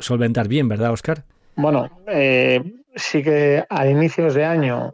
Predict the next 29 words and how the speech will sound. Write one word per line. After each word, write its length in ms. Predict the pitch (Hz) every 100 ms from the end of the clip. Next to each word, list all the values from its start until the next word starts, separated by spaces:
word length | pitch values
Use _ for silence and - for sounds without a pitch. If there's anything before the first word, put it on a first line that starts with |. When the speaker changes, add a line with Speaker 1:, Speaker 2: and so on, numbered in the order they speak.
| 170
Speaker 2:
eh, 220 | 127 123
cuando 580 | - 120 117 123 123 120 -
salió 380 | - 131 127 151
la 120 | 143
noticia 680 | 135 131 139 139 127 113 139 -
y 80 |
la 160 | 131 123
prohibición 480 | 131 127 123 151 139
definitiva 680 | 127 131 127 147 135 127 123
de 140 | 123
los 320 | 120 120 117
neonicotinoides, 920 | 127 127 127 131 139 143 151 143 165 - _ _ _ _ _ _ _ _
pues 220 | - 143
que 140 | - 135
era 160 | 127
una 340 | 131 131 127 127
valiosa 480 | 123 123 135 -
herramienta 540 | 135 123 127 143 131 117
que 80 | 120
teníamos 500 | 123 139 131 120 120
para 320 | - 120 117
controlar, 680 | 123 120 123 127 131 123 - _ _ _ _ -
eh, 240 | 160 120
plagas 380 | - 139 131 120
como 200 | - 127
el 60 | 123
gusano 340 | 117 - 139
de 80 | 131
alambre 540 | 127 143 139 127 123